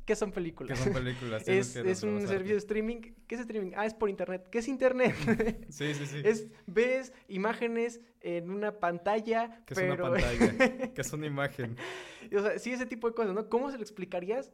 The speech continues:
Speaker 1: a alguien de la antigua Roma? Es, es, es, es, este... Es algo ya muy exagerado, ¿no?
Speaker 2: Ujú.
Speaker 1: Dos mil años de diferencia.
Speaker 2: Ujú.
Speaker 1: Pero es, es la idea, ¿no? O sea, cómo l-,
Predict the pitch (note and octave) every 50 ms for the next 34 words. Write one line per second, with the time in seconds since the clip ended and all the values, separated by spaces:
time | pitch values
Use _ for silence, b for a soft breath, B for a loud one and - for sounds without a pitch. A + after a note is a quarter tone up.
0 | _ - E3 E3+ F#3+ G#3 G3+ F3+ E3 D#3+ - F#3 F#3 F3+ F3 F3+ F#3+ F#3 D3 C#3
1 | - - E3 E3+ - - F3+ F#3 F#3 - - F3+ F3+ F#3 - - - E3+ F3+ F3
2 | G#3+ G#3 G3 - - - E3 D#3 D3+ C#3 C3+ C3 - F3 F#3+ F#3+ G#3+ G#3+ A3 G#3+
3 | G3 G#3 G#3+ G#3+ G#3 G#3 G#3 E3 - D#3+ E3+ E3+ D#3+ C#3+ D3+ E3+ G3 F#3 D#3+ C#3
4 | A#2+ A#2+ B2 B2+ B2 D3 D#3 D#3 F3+ A3 F3+ F#3 F3+ F#3 F#3 F#3+ F#3 F3 D3+ D3+
5 | D3 C#3+ C#3+ C#3 D3+ D3 D#3 D#3 F3 F#3 F#3 F3+ E3 - - C3 B2 B2+ B2+ B2
6 | D3 F3+ E3+ E3+ E3+ F3 E3+ F#3 F#3 F#3+ G3+ G#3 F#3+ F3+ G3 G#3 G3 E3+ D3+ D3+
7 | D#3+ F3+ G3 F3+ F#3 E3+ D#3 B B B B B B _ _ - F#3 F#3+ G3+ G3+
8 | G#3 G#3 G#3 G#3 G3+ - - - D3+ D#3+ D#3 D#3+ D#3